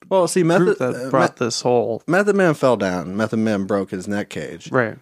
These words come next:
Speaker 1: All of 'em. <laughs> And, uh, from that point forward, he was just very concerned about
Speaker 2: Yeah.
Speaker 1: protecting his neck 'cause he didn't have his neck cage intact.
Speaker 2: Yeah. Oh, you know, well,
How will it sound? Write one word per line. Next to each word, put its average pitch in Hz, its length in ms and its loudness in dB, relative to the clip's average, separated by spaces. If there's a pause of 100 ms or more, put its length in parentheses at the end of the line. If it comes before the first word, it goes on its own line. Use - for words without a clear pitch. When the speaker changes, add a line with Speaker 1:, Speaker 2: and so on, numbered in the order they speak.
Speaker 1:
All 110 200 4
of 90 80 -2
'em. 85 200 -6 (360)
<laughs> 165 80 -14 (420)
And, 107 360 -2
uh, 101 180 4
from 113 160 -2
that 110 180 2
point 107 220 -2
forward, 101 400 0
he 95 100 -6
was 87 140 -4
just 95 160 -8
very 92 300 4
concerned 85 680 -4 (140)
about 82 260 -2
Speaker 2:
Yeah. - 60 -16
Speaker 1:
protecting 87 520 -2
his 78 280 -8
neck 110 260 -2
'cause 101 120 -8
he 87 80 -10
didn't 80 200 -8
have 80 160 -6
his 76 120 -8
neck 110 220 -2
cage 85 260 -6
intact. - 640 -10
Speaker 2:
Yeah. 143 240 0 (100)
Oh, 202 300 2
you 165 100 0
know, 190 100 2
well, 196 280 2